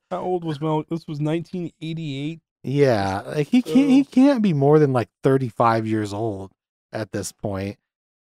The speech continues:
Speaker 2: Uh,
Speaker 1: He's thirty-two.
Speaker 2: yeah, and so it's like
Speaker 1: For twenty years, he was the biggest drug
Speaker 2: the, the math is not
Speaker 1: So he sta-, he
Speaker 2: mathing.
Speaker 1: started drug dealing at the age of twelve.
Speaker 2: <laughs>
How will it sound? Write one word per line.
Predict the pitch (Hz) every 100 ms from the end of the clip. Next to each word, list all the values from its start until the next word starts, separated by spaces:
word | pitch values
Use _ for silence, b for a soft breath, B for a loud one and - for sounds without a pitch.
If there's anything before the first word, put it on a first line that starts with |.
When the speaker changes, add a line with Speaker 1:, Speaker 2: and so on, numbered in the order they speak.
| _ -
Speaker 2:
Uh, | -
Speaker 1:
He's | 165 -
thirty-two. | 180 160 135 151 170 _ _
Speaker 2:
yeah, | 131 139 104 98 120
and | 143 139
so | 180 160
it's | 151
like | 156 - _ _ _ _ _
Speaker 1:
For | 175
twenty | 165 - 226 247
years, | 190 175 214 220 -
he | 214
was | 208
the | 196
biggest | 202 208 170
drug | 165 180
Speaker 2:
the, | 175
the | 160 180
math | 175 190 208
is | 220 170
not | 175 240
Speaker 1:
So |
he | 240
sta-, | 143 143 -
he |
Speaker 2:
mathing. | 131
Speaker 1:
started | 170 247 180
drug | 202 214
dealing | 208 208
at | 185
the | 190
age | 190
of | 151
twelve. | - 208 214 180 131
Speaker 2:
<laughs> | -